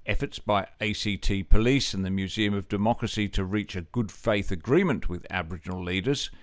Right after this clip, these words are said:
in preparation for the tent embassy's fiftieth anniversary on January twenty-sixth have been less than satisfactory,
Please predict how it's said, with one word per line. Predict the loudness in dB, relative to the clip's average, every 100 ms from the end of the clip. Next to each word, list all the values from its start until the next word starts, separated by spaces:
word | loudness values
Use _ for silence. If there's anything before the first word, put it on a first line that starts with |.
| -20 -14
in | 0
preparation | 4 4 2 0 0 -4 -8
for | -8
the | -8
tent | 0 2 2 -2 -8
embassy's | -8 -6 -8 -10
fiftieth | -6 -6 -4 -8 -8 -10
anniversary | -8 -6 2 6 6 4 0
on | 0
January | 0 -2 0 -6
twenty-sixth | -2 -2 -2 -8 -4 -2 -4 -10 -14 -18 -20 _
have | -6 4
been | 4 4 -6 -20 -14
less | -2 2 2 0
than | -8
satisfactory, | -4 -2 -2 -2 0 0 -2 -6